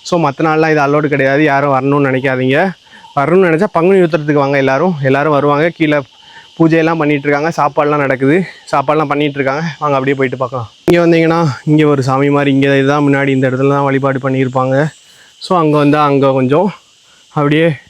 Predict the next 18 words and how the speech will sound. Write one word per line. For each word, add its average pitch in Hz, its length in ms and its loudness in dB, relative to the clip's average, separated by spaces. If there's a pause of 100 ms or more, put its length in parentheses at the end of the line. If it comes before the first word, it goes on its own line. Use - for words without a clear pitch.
(540)
இங்க 160 160 2
வந்தீங்கன்னா 139 460 0 (960)
இங்க 147 280 2
ஒரு 123 140 -2
சாமி 135 280 0
வச்சு 131 280 0 (480)
பூஜை 143 200 2
பண்ணியிருக்காங்க. 131 540 0 (760)
இலையில 185 380 2
ஏன் 180 140 0
ஒண்ணும் 170 180 0
வைக்கல 156 320 0
என்னன்னு 143 280 -2
தெரியல. 143 220 0 (680)
So - 140 -4 (120)
நம்ம 135 220 0
என்னன்னு 131 260 -2
கேட்டுட்டு, 139 320 -4